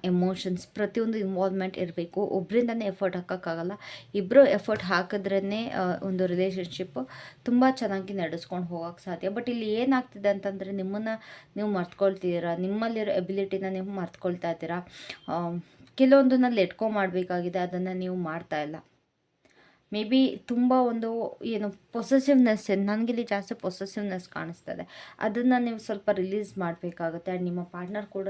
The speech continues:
ರಿಲೀಸ್ ಮಾಡ್ಬೇಕಾಗುತ್ತೆ. ಒಂದು ಅಂಡರ್‌ಸ್ಟ್ಯಾಂಡಿಂಗ್ ನೆಸೆಸರಿ ತುಂಬಾನೇ ಇದೆ. ನಿಮ್ಮಿಬ್ರ ಮಧ್ಯೆ ಒಂದು, like, ಆ, ಲವರ್ಸ್‌ಗಿಂತ ಒಂದು ಫ್ರೆಂಡ್‌ಶಿಪ್ ಬಾಂಡ್ ಬೇಕಾಗಿರುತ್ತೆ. ಒಂದು ಕಪಲ್ ಅಂತ ಅಂದಾಗ, like,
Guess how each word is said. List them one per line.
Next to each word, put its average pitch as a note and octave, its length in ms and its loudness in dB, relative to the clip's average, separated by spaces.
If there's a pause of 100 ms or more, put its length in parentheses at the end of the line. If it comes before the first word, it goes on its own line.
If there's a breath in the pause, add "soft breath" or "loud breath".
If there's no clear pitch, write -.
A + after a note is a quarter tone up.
ರಿಲೀಸ್ F3 320 -10
ಮಾಡ್ಬೇಕಾಗುತ್ತೆ. E3+ 640 -10
ಒಂದು F#3+ 160 -4
ಅಂಡರ್‌ಸ್ಟ್ಯಾಂಡಿಂಗ್ A3 760 -4
ನೆಸೆಸರಿ F3+ 520 -8
ತುಂಬಾನೇ F3 500 -8
ಇದೆ. - 480 -14 (140)
ನಿಮ್ಮಿಬ್ರ A#3+ 360 0
ಮಧ್ಯೆ A3+ 200 -2
ಒಂದು, A3 220 -2
like, A3 240 -2 (100)
ಆ, F#3+ 280 6 (160)
ಲವರ್ಸ್‌ಗಿಂತ A3+ 640 2
ಒಂದು A3 220 -4 (340 loud breath)
ಫ್ರೆಂಡ್‌ಶಿಪ್ A#3 480 0
ಬಾಂಡ್ G#3+ 300 0
ಬೇಕಾಗಿರುತ್ತೆ. E3+ 680 0
ಒಂದು F#3+ 240 0
ಕಪಲ್ A#3 420 0
ಅಂತ G#3+ 200 -4
ಅಂದಾಗ, F3 340 -2 (240)
like, F#3+ 200 -4